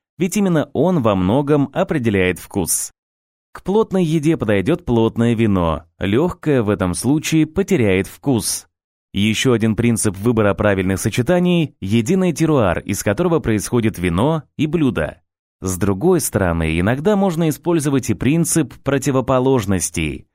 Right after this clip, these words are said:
Так, к острым блюдам и жареному подходят немецкий рислинг или гевюрцтраминер.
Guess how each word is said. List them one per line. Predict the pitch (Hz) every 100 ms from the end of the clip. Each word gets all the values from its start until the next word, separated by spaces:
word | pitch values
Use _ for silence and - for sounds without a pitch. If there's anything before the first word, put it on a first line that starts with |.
| _ _ _ -
Так, | 170 175 - -
к |
острым | 151 143 - 110 92
блюдам | 117 165 135 113
и | - 95
жареному | 90 147 180 170 160 156 139
подходят | 113 104 - 190 180 -
немецкий | 123 117 113 - - 85
рислинг | 117 160 - 160 135 -
или | 190 185
гевюрцтраминер. | 131 113 90 117 120 - 101 95 90 85 71 -